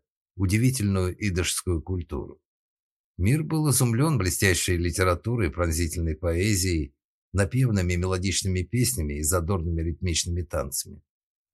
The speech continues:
А мировой научно-технический прогресс —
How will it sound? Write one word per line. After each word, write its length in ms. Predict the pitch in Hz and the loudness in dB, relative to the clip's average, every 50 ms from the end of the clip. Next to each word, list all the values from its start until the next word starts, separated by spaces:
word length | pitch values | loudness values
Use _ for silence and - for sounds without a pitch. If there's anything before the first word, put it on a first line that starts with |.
| _ - | _ 0
А 240 | - 92 87 82 85 | 2 4 4 6 4
мировой 540 | 85 87 92 98 98 101 95 95 87 87 85 | 4 2 4 4 4 4 4 2 2 0 0
научно-технический 1000 | 90 90 90 85 - - 92 82 - 90 82 - 92 92 92 - - - - 110 | 0 0 0 0 0 -2 -2 -2 -4 -4 -4 -2 -2 -2 -2 -2 -4 -4 -4 -4
прогресс — 640 | 98 107 107 104 101 104 104 101 95 - - - | 0 2 2 4 4 2 2 0 0 -2 -6 -8